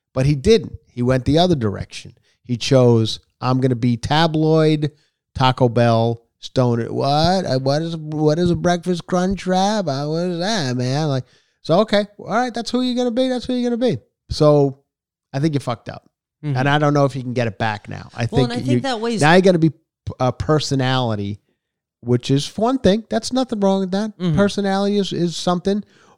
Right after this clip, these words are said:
Speaker 1: but you're not gonna be actor guy. You, you, let me just say this. Daniel Day-Lewis is never gonna do a, a Crunch Wrap commercial. You know what I mean?
Speaker 2: <laughs>
Speaker 1: That's why Daniel, that's why Daniel Day-Lewis could, could,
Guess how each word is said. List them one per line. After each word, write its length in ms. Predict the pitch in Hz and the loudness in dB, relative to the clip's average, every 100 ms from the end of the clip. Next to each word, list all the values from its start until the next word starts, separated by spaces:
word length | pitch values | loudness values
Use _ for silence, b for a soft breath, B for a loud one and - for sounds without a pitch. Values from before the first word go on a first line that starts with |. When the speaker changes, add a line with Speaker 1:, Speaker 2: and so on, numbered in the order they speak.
| - | -12
Speaker 1:
but 300 | 131 147 135 | 0 0 0
you're 60 | 147 | 0
not 200 | 143 139 | 0 0
gonna 140 | 135 | 0
be 400 | 117 127 120 110 - | 2 4 4 0 -2
actor 360 | 120 120 - 104 | -4 -4 -8 -10
guy. 120 | - | -4
You, 140 | 170 202 | 2 2
you, 260 | 190 165 | 2 -2
let 140 | 208 233 | -2 -2
me 80 | 190 | -4
just 180 | 143 | -6
say 100 | - | -6
this. 220 | 101 - - | -10 -12 -8
Daniel 360 | 165 208 247 | -2 2 2
Day-Lewis 640 | 185 190 170 170 139 117 - _ _ _ | 4 6 6 6 4 2 -6 _ _ _
is 120 | 131 156 | -2 0
never 180 | 147 | 2
gonna 100 | 135 | 2
do 240 | 127 127 101 | 4 2 2
a, 160 | 120 117 | -4 -6
a 40 | |
Crunch 360 | - - 120 - | -6 -2 -2 -4
Wrap 200 | 107 101 | -8 -8
commercial. 400 | - 104 98 - - - | -10 -8 -8 -8 -4 2
You 60 | 185 | 4
know 120 | 202 | 6
what 100 | 202 | 6
I 40 | |
mean? 120 | 202 | 4
Speaker 2:
<laughs> 680 | 196 226 - 190 - 240 226 | 4 -2 -6 -6 -6 -8 -2
Speaker 1:
That's 220 | 202 190 | 2 4
why 100 | 190 | 6
Daniel, 320 | 165 220 220 196 B - | 6 6 4 0 B -2
that's 160 | 240 | 2
why 120 | 277 233 | 4 6
Daniel 240 | 226 220 | 6 6
Day-Lewis 380 | 202 202 202 - | 4 2 2 0
could, 240 | 180 135 | -4 -2
could, 280 | - 156 | 0 -2